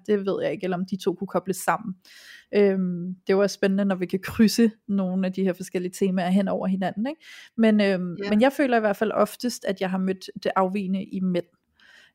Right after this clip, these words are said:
Speaker 1: Øhm.
Speaker 2: Ja, det er der også en grund til, tror jeg.
Speaker 1: Ja,
Speaker 2: Øhm,
Speaker 1: hvad
Speaker 2: hvis
Speaker 1: tænker
Speaker 2: jeg lige
Speaker 1: du?
Speaker 2: må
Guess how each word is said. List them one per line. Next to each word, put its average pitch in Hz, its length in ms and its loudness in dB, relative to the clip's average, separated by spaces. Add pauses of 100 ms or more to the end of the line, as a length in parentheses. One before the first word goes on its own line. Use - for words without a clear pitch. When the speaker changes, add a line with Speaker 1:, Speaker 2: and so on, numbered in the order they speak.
Speaker 1:
Øhm. 185 640 2 (100)
Speaker 2:
Ja, 220 140 6 (100)
det 214 220 -6
er 277 40 2
der 262 100 4
også 247 160 2
en 220 40 0
grund 226 220 -2
til, 95 240 -8 (160)
tror 196 160 2
jeg. 160 220 2 (420)
Speaker 1:
Ja, 190 500 8
Speaker 2:
Øhm, 165 460 0
Speaker 1:
hvad 165 100 2
Speaker 2:
hvis 190 120 4
Speaker 1:
tænker 262 120 4
Speaker 2:
jeg 170 60 4
lige 226 80 8
Speaker 1:
du? 233 60 8
Speaker 2:
må 196 160 4